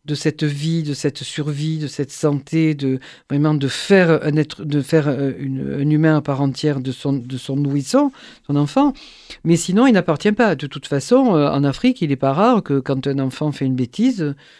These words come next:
il soit san-, censuré ou sanctionné, y compris si c'est dans la rue. Ça peut être un, un, à partir du moment où un adulte est en posture d'éduquer un enfant,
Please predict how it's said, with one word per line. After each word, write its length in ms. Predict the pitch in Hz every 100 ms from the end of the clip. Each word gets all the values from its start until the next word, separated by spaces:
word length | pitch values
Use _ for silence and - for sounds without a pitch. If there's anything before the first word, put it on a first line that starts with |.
| _ 151
il 60 |
soit 280 | - 151 143
san-, 240 | - 139 127
censuré 720 | - - 143 131 147 139 226
ou 100 | 220
sanctionné, 680 | - 147 - 143 156 233 214 - - -
y 60 | 180
compris 500 | 170 160 - 269 233
si 160 | -
c'est 180 | 170 170
dans 120 | 156
la 120 | 156
rue. 200 | 233 349
Ça 160 | 277 160
peut 80 | 156
être 200 | 160 170
un, 420 | 156 147 151 151
un, 40 | 143 - -
à 80 | 151
partir 240 | 190 196 220
du 60 |
moment 200 | 208 202
où 40 | 180
un 80 | 170
adulte 460 | 170 175 170 -
est 280 | 139 147 131
en 120 | 143
posture 640 | 139 180 - - 185 165 139
d'éduquer 500 | 143 156 151 - 151
un 100 | 143
enfant, 440 | 135 - 254